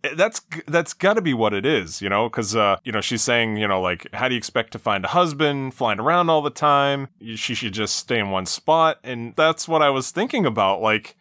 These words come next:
well, okay, so maybe either Steve isn't the love interest, or maybe she will become the love interest. And I, I figured, no, it's gotta be like what you said, Matt, that, you know, the,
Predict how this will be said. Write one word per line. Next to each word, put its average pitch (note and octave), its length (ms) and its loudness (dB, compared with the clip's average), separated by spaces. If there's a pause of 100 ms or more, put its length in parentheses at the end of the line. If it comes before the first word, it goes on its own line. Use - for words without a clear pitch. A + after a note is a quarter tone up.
well, D3 400 2
okay, D#3 220 0
so B2+ 140 -2
maybe D#3 300 0
either B2 240 2
Steve C3+ 340 -4
isn't C#3 480 -4
the B2 100 -2
love A#2+ 240 0
interest, D3 680 -4 (420)
or A#2 200 -2
maybe B2 360 0
she A2 220 -4
will A2 480 2
become G3+ 360 -2
the G3 80 0
love G3 220 2
interest. G3 440 -2
And A2+ 280 -4
I, D2+ 280 -10
I B2+ 120 -2
figured, A#2+ 360 -2
no, A2 200 2
it's G#2 160 -4
gotta C3 180 0
be A2+ 160 0
like G2+ 220 0
what G2 80 -6
you G#2 160 -2
said, G2 180 -2
Matt, F2 300 -2
that, F#2 220 -4 (120)
you G#2+ 120 -6
know, F2+ 140 -2
the, G#2 260 -6